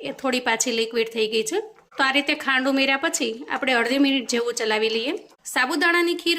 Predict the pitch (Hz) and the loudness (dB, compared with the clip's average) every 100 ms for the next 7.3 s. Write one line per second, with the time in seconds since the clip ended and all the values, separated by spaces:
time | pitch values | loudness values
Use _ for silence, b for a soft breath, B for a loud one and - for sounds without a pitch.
0 | - 311 240 247 254 262 - 226 226 240 | -2 -4 0 0 0 -2 0 0 0 -2
1 | 233 226 240 240 370 427 - _ - 285 | -2 0 0 0 0 -2 -8 _ -6 0
2 | 269 285 302 294 294 262 262 311 330 320 | 2 2 4 2 2 0 2 2 0 2
3 | 302 202 214 - - 254 240 240 240 220 | 2 0 -4 -12 -4 -2 0 0 0 0
4 | 226 233 226 220 226 220 330 427 - b | 0 0 -2 -2 -2 -4 -4 -8 -12 b
5 | b b b b _ 269 302 330 311 330 | b b b b _ 0 2 0 0 0
6 | 240 247 311 311 302 302 294 294 302 285 | 0 0 -2 0 0 2 0 2 2 4
7 | 285 285 | 2 0